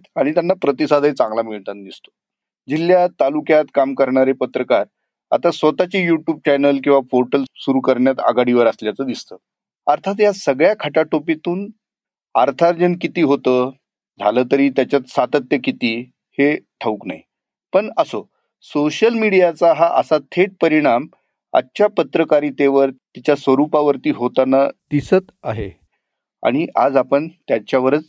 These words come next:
चर्चा करणार आहोत. म्हणून हा विषय जेव्हा माझ्या मनात डोकावला,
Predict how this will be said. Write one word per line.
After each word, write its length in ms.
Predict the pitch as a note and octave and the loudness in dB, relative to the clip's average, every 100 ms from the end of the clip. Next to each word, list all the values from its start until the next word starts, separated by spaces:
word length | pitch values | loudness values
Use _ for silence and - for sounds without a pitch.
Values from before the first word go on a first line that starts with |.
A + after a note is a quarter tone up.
| - - - | -14 -20 -4
चर्चा 260 | G#2+ G#2+ | -4 -2
करणार 360 | G#2 G#2 G2 F#2+ | -2 -2 -2 -2
आहोत. 160 | E2+ - _ _ _ _ _ _ _ _ | -2 -8 _ _ _ _ _ _ _ _
म्हणून 180 | E3+ F3 | -4 -2
हा 120 | D3+ | -2
विषय 320 | F#3+ F3+ G3 | -2 -2 -2
जेव्हा 440 | F3 E3 E3 E3 E3+ - | 0 0 2 2 0 -2
माझ्या 260 | C3 C3+ C#3 | -2 2 2
मनात 200 | C3+ C3+ | 2 0
डोकावला, 460 | A#2+ A#2 A#2+ A#2+ | -2 -4 -4 -4